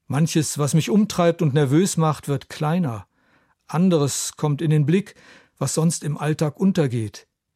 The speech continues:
Konzentration auf das Wesentliche. Damit zusammenhängt das Zweite. Beim Beten kann ich die Dinge loslassen, die ich nicht beeinflussen kann. Ich vertraue sie Gott an, lege sie in seine Hand. Wenn jemand sterbenskrank ist,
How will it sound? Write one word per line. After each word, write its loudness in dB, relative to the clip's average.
Konzentration -2
auf -6
das -4
Wesentliche. -6
Damit -8
zusammenhängt 0
das -2
Zweite. -4
Beim 0
Beten 0
kann 0
ich -2
die 0
Dinge 4
loslassen, 2
die 0
ich -2
nicht -2
beeinflussen -2
kann. -6
Ich -16
vertraue 0
sie -2
Gott -4
an, 0
lege 0
sie 0
in 0
seine 0
Hand. -6
Wenn -4
jemand -2
sterbenskrank -2
ist, -8